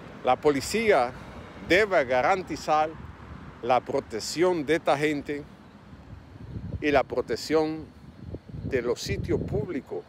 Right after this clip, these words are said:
y la propiedad privada. Si hay este acontecimiento donde esta gente están en prisión, se debe cercar todos los alrededores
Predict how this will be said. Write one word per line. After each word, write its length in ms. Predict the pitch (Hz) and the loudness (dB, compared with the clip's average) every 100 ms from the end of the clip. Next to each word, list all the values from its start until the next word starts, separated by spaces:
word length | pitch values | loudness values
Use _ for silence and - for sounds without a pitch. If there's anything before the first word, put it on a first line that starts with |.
| - | -10
y 120 | - 127 | -2 2
la 120 | 110 | 2
propiedad 540 | - 107 104 101 117 | -2 -6 -2 0 0
privada. 480 | - 92 87 87 - - - - - - - - - - - - - - - | 0 -6 -4 -4 -6 -18 -20 -20 -20 -20 -20 -20 -20 -20 -20 -20 -20 -20 -20
Si 320 | - - 185 175 | -14 -4 4 6
hay 460 | 208 254 262 240 - - - - | 6 4 0 -10 -14 -14 -10 0
este 300 | 190 185 202 | 2 4 4
acontecimiento 1400 | 180 160 - - - 160 - 135 156 156 117 101 90 - - - - | 2 -4 -6 -8 0 0 0 -2 -2 -2 -4 -8 -10 -10 -12 -12 -6
donde 260 | 131 127 160 | -4 -2 -2
esta 220 | 185 160 | 0 0
gente 600 | 147 165 156 151 139 - | 0 -4 -6 -4 -4 -4
están 320 | 113 135 156 151 | -4 0 2 2
en 100 | 127 | -2
prisión, 540 | 120 - 110 117 123 - - - - - - - - | -6 -6 -4 -4 -8 -18 -20 -20 -20 -20 -20 -20 -12
se 260 | - 143 | -2 0
debe 340 | 127 190 202 175 | 2 2 4 2
cercar 720 | - 131 113 - 156 175 180 180 - - - - - - - - - - - - - - - - - - | 0 0 0 2 4 4 2 -4 -14 -20 -20 -20 -20 -20 -20 -20 -20 -20 -20 -20 -20 -20 -20 -20 -20 -2
todos 320 | 185 220 190 | 4 4 4
los 120 | 151 127 | 2 2
alrededores 760 | 117 175 175 147 151 151 139 | 2 2 4 4 4 2 -2